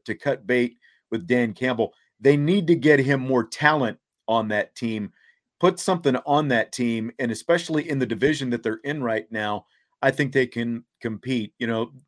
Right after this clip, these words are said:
the Colts have just been complete underachievers, regardless of of who has been there. So to me, like, the Lions five and seven feels infinitely better than the Colts four and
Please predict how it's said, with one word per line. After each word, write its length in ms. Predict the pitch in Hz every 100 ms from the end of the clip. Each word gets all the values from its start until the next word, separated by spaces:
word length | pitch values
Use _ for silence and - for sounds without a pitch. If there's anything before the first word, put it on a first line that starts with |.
| _
the 120 | -
Colts 320 | - 170 185 156
have 120 | 110
just 220 | 135 139
been 160 | 127 117
complete 460 | 101 151 147 143
underachievers, 1000 | 147 147 135 117 113 - 143 110 104 90
regardless 680 | 110 101 117 123 117 - - _
of 200 | 104 87 _ _ _ _ _ 104
of 60 |
who 160 | 113 135
has 100 | 95
been 280 | 87 127 110
there. 200 | 95 92
So 160 | -
to 160 | 113 117
me, 320 | 135 156 127
like, 240 | 113 113 -
the 80 |
Lions 360 | 107 139 131 117
five 280 | 131 123 107
and 100 | 95
seven 520 | - 123 107 92 85 _ _ _ _ _
feels 680 | 135 127 117 101 - - - _ _
infinitely 580 | 139 147 139 120 - 117
better 600 | 98 80 120 110 98 90 _
than 120 | 107
the 80 | 90
Colts 540 | - 127 110 - - _ _
four 220 | 120 113
and 140 | 104